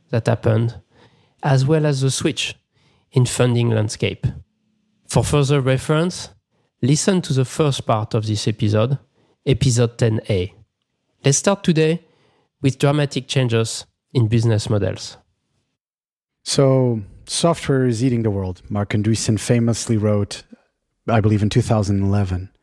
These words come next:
Speaker 2: And the world was gonna be basically not only fully digitized, as software was gonna entrench itself and disrupt every single industry.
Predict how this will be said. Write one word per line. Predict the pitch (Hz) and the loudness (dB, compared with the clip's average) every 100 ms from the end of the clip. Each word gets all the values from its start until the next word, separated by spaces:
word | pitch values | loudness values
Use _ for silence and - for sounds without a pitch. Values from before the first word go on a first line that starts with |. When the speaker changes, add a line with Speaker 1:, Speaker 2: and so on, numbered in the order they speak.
| _ _ _ _ _ _ _ _ _ | _ _ _ _ _ _ _ _ _
Speaker 2:
And | 135 110 110 110 107 107 104 101 - - _ _ _ _ _ | 2 4 4 2 2 0 0 -4 -8 -16 _ _ _ _ _
the | 135 | 0
world | 127 147 143 | 2 2 2
was | 131 107 | -2 0
gonna | 120 110 | -2 0
be | 113 110 | -2 0
basically | 113 107 - 113 - 107 | 0 -2 -4 -6 -2 0
not | 113 113 | 0 2
only | 113 110 | 0 -2
fully | - 113 | -2 0
digitized, | 113 151 127 117 110 107 101 - - | 2 0 0 0 2 0 -2 -8 -2
as | 113 107 - | 0 0 0
software | - 127 - 113 | -2 -2 0 0
was | 104 101 92 | 2 0 0
gonna | 110 101 98 - _ - - - _ | 0 2 0 -2 _ -20 -20 -20 _
entrench | - 120 113 127 127 120 | 0 2 2 0 0 -2
itself | 113 - 113 104 - | -2 -2 0 0 0
and | 104 | -2
disrupt | 104 - 113 - - - | -2 0 -2 -2 -6 -2
every | 117 107 | 0 0
single | 104 - 107 101 98 | -2 -2 0 0 0
industry. | 95 92 - - | -2 -4 -6 -8